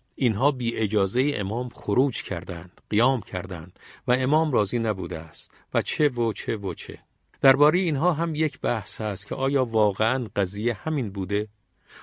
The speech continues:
آیا آنها منفور امام بودند؟ یا اگر منفور امام نبودند و محبوب امام بودند، آیا امام به کار اینها راضی بوده یا نبوده؟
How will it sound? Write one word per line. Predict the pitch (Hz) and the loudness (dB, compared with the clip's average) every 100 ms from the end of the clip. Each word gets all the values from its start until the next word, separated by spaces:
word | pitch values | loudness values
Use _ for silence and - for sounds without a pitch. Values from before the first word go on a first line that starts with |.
| - | 4
آیا | 135 139 123 | 6 8 6
آنها | 110 107 127 | 4 0 0
منفور | 117 104 95 - 147 117 | 0 -2 -2 -4 0 0
امام | 104 101 92 | 0 -2 -2
بودند؟ | 95 92 90 90 - _ - - | -4 -4 -6 -8 -16 _ -20 -2
یا | 117 107 | 0 2
اگر | 113 110 | 4 2
منفور | 104 101 98 - 107 104 | 2 -2 -2 0 2 2
امام | 101 101 98 98 | 4 2 2 0
نبودند | 98 98 101 95 95 | -2 0 0 -2 -2
و | 98 | -4
محبوب | 95 - - 92 98 | -4 -6 -4 -2 -2
امام | 98 95 92 90 | -2 -2 -2 -4
بودند، | 95 95 139 120 87 - - - | -4 0 0 0 -8 -16 -18 2
آیا | 131 139 135 | 6 6 4
امام | 123 110 135 120 | 2 0 0 0
به | 127 | -2
کار | - 135 | 0 0
اینها | 123 98 104 | 0 -2 -2
راضی | 127 104 95 135 143 | -2 0 0 0 -2
بوده | 120 113 | 0 0
یا | 107 95 | 2 0
نبوده؟ | 110 135 95 85 | -2 -4 -6 -8